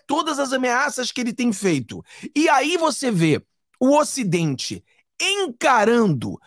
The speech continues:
batendo de frente e dizer, "Vamos ver se você tem a coragem de fazer.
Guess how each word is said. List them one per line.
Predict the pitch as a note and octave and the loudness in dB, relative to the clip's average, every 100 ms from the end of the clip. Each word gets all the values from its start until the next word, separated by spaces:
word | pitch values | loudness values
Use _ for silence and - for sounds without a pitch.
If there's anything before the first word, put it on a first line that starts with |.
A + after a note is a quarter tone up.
| _ | _
batendo | D#3 D#4 D#4+ - - F#4 F#4+ D4 | 0 2 2 -2 -4 -2 0 0
de | B3 A3 | 0 0
frente | E3 A3+ B3 G3 D3 - G#2 - - - | 0 0 4 4 2 -2 -6 -8 -20 -6
e | E4 | -6
dizer, | D4+ E4 F3+ A#3 G#3 D#3 | -2 -4 -2 -2 -2 -2
"Vamos | F#3+ B3 D#4+ | -2 0 0
ver | G3+ A#3 | 0 -2
se | - | -2
você | G#3 - | -4 -4
tem | A3 | -4
a | A3 | -6
coragem | - F#3+ D#3+ F#3 G3+ D#3 | 0 2 4 4 2 0
de | C3+ | -2
fazer. | B2 A2 F2+ | -2 -4 -6